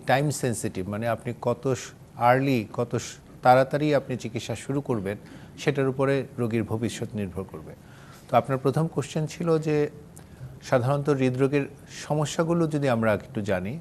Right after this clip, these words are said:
বেশিরভাগ ক্ষেত্রে রোগীরা হাঁটলে বুকে চাপ অনুভব করেন অথবা বুকে, আহ, আহ, ব্যথা অনুভব করেন, শ্বাসকষ্ট অনুভব করেন। তো এগুলো হৃদরোগের সাধারণত প্রথম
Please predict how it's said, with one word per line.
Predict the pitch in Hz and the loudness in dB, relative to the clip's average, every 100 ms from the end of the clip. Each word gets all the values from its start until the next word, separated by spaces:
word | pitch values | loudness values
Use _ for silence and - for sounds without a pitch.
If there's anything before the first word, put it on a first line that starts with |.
| - | -4
বেশিরভাগ | 123 - 139 143 | -4 -2 -2 -2
ক্ষেত্রে | - 143 147 | -4 -4 -2
রোগীরা | 127 110 120 123 135 139 - - - - | -2 -4 -4 -4 -6 -10 -20 -20 -20 -20
হাঁটলে | - 131 - 139 139 | 4 4 4 2 2
বুকে | 117 117 | 2 -2
চাপ | 113 - 123 113 | -4 2 4 4
অনুভব | 120 113 123 123 | 2 -2 -2 -4
করেন | - 113 120 - | -4 -2 -2 -4
অথবা | 117 - 131 131 | -6 -4 0 0
বুকে, | 110 113 117 113 - - - - - | -2 -6 -4 -4 -6 -18 -20 -20 -10
আহ, | 104 | -2
আহ, | 101 98 - - 110 104 | -2 -4 -12 -8 -4 -4
ব্যথা | 95 107 - 139 | -2 -2 2 2
অনুভব | 123 117 120 - | 2 0 -2 -2
করেন, | 123 123 120 - - - | -4 -4 -6 -14 -20 -16
শ্বাসকষ্ট | - 147 - - 139 - 127 | 2 2 2 -2 -2 0 -2
অনুভব | 117 110 117 113 | 0 0 -2 -2
করেন। | 113 113 113 - - - - - | -2 -2 -4 -12 -20 -20 -20 -2
তো | 135 - | -2 2
এগুলো | 147 151 175 190 | 0 4 6 6
হৃদরোগের | 175 135 127 135 135 139 - - - | 4 2 2 0 0 -2 -4 -18 -4
সাধারণত | 123 104 107 131 127 131 147 160 151 - - | -4 -2 -2 0 -2 -2 -2 -2 -8 -20 -6
প্রথম | 123 - 131 | -4 -2 -4